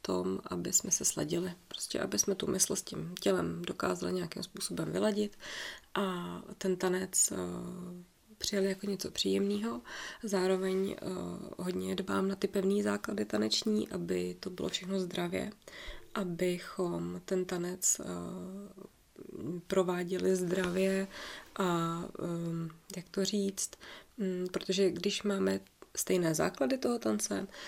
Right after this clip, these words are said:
tak pak můžeme tančit v podstatě úplně cokoliv a ono to bude i dobře vypadat, protože se u toho nebudeme tak jako různě hroutit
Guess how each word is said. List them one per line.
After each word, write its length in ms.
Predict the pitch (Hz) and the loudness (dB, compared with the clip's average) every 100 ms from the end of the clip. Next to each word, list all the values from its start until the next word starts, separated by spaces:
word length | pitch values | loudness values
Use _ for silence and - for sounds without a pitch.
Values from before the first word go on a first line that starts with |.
| - - | -12 -4
tak 160 | 214 | -2
pak 160 | 214 202 | 0 2
můžeme 300 | 202 202 202 | 4 4 2
tančit 440 | - 202 - 190 | 2 2 2 0
v 80 | - | -2
podstatě 420 | - 196 196 - | -2 0 0 2
úplně 300 | 196 - 214 | 0 2 0
cokoliv 580 | 196 208 - 208 208 208 - | 0 -2 2 2 2 0 -2
a 220 | 196 196 | 0 2
ono 200 | 202 208 | 2 2
to 100 | 208 | 2
bude 200 | 196 202 | 4 4
i 120 | - | 6
dobře 300 | 185 185 - | 4 4 2
vypadat, 480 | 190 170 - 226 269 | 2 2 4 4 2
protože 400 | - 196 180 180 | 0 0 0 -2
se 140 | 185 - | 0 -2
u 80 | |
toho 200 | - 175 | -4 -4
nebudeme 360 | 180 165 180 - | -2 -2 -4 -4
tak 220 | - - | -6 -10
jako 200 | 208 - | -10 -6
různě 280 | 190 190 190 | -2 0 0
hroutit 440 | 175 190 190 226 | 2 2 2 0